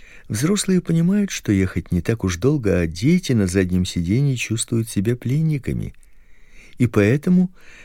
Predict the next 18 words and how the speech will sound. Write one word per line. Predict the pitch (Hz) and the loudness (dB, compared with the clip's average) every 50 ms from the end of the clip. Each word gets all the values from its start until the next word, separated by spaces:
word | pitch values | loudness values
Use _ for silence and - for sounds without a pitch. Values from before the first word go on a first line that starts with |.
| - - | -14 -6
мы | - 90 123 160 | 0 2 4 6
уговариваем | 185 190 175 160 180 175 151 139 143 156 160 151 156 151 147 147 143 135 127 - | 6 4 4 4 4 4 4 4 4 4 4 4 2 2 2 2 2 0 0 0
их | - 131 127 117 98 85 | 0 0 0 0 -2 -2
быть | 80 110 127 120 | 0 0 0 -2
стойкими, | - - - - - - 95 92 101 107 104 95 - - 95 92 | -4 -8 -10 -10 -4 0 2 4 4 4 4 2 0 0 0 0
терпеть, | 92 - - 127 117 113 - - 104 117 120 - - - - - - - - - - | 0 0 -2 -4 -4 -2 0 0 2 2 2 0 -6 -16 -20 -20 -20 -20 -18 -6 -4
пока | 95 85 - - 160 196 | -2 -2 0 0 0 2
не | 196 185 170 139 | 2 2 2 2
доберёмся | 107 101 92 85 87 73 82 101 135 139 - - 120 | 2 2 2 2 2 2 2 0 -2 -2 -4 -6 -4
до | 104 87 73 | -4 -4 -6
цели. | - - - 53 50 50 50 - - - - - - - - - - - - - - - - - - - - - - - - - - - - - - - - - - - - - | -6 -6 -8 -8 -8 -8 -12 -14 -16 -18 -20 -20 -20 -20 -20 -20 -20 -20 -20 -20 -20 -20 -20 -20 -20 -20 -20 -20 -20 -20 -20 -20 -20 -20 -20 -20 -20 -20 -20 -20 -20 -20 -16 -4
Эта | - 139 143 - 160 | -2 0 0 0 -2
книга | 151 - - 90 90 98 104 101 98 - - 87 95 98 92 - - - - - - - - - - - - - - - - - - | -4 -2 -2 0 2 4 4 2 0 -2 -4 -6 -6 -6 -10 -12 -18 -20 -20 -20 -20 -20 -20 -20 -20 -20 -20 -20 -20 -20 -18 -14 -10
была | - 69 87 107 139 180 180 | -2 2 4 4 4 4 4
для | 127 110 110 104 | 2 0 2 2
нас | 90 82 95 113 117 95 85 | 4 4 4 2 2 0 -4
долгим | - - - 95 127 151 147 117 - 117 120 120 117 | -6 -4 -2 -2 0 0 -2 -4 -4 -4 -4 -4 -4
путешествием. | - - 90 - - - - - - 55 - - - - - - 53 53 52 52 50 - | -6 -8 -10 -8 -10 -10 -8 -8 -8 -6 -6 -8 -8 -10 -10 -10 -10 -10 -10 -10 -12 -12